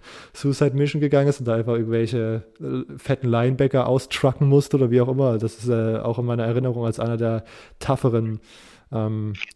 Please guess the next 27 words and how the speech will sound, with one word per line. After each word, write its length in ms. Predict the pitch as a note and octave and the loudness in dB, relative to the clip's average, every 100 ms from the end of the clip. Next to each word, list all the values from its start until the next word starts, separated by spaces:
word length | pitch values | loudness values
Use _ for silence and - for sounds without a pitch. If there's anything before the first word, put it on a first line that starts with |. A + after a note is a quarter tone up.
| - | -2
College 240 | C#3 A#2+ | 2 2
Football 220 | - B2 | 0 -2
Quarterbacks 380 | A2 B2+ B2+ - | 0 0 0 -2
geblieben 240 | C3 C3 | -2 0
und 80 | A#2 | 0
das 180 | A2+ - | 2 0
ist 120 | B2 | 0
für 100 | B2 | 2
mich 160 | A#2+ B2+ | 0 2
immer, 540 | A#2+ A#2 A#2 A#2 B2 - | 4 4 4 2 0 -6
äh, 60 | B2+ | -2
also 580 | A2+ A2 G#2+ A#2 A#2 A2+ | 0 2 2 4 4 4
auf 100 | A#2 | 6
jeden 160 | C3 | 6
Fall 200 | C3+ B2 | 6 4
zum 140 | - A#2+ | 4 2
Anschauen 320 | C3 D#3+ B2 | 4 6 4
ist 120 | A2+ | 4
es 80 | A#2 | 4
immer 360 | A#2+ A#2 A2+ A2 | 4 4 4 2
einfach 220 | G#2+ A2 | 2 -2
super 540 | - A#2 A#2 A2+ A2+ C#3+ | 0 2 4 4 2 -4
spaßig 600 | - - A#2 B2 A#2+ A2 | -4 2 4 4 2 0
und, 380 | A2+ A2 A2+ C#3+ | -2 -4 -8 -10
spaßig 480 | - B2 B2+ C3 | -2 0 0 -2
und 80 | A#2 | -2
sehr 400 | A2 A2+ A2+ A2+ | -2 -2 -2 -4